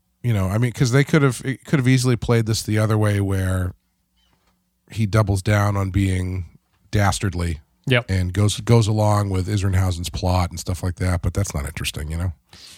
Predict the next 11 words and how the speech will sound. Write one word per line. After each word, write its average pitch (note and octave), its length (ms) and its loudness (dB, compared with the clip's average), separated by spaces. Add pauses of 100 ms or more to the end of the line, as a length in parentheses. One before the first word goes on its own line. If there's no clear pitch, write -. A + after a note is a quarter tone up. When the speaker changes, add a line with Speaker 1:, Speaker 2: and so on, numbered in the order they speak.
(120)
Speaker 2:
I F3+ 60 6
think B3 120 4
he's D4 160 2
at A#3 120 2
a F3 80 2
really E3+ 260 2
complicated C3 840 0
point B2+ 300 0
here A2 160 0
because A2+ 320 0
he, C3 240 0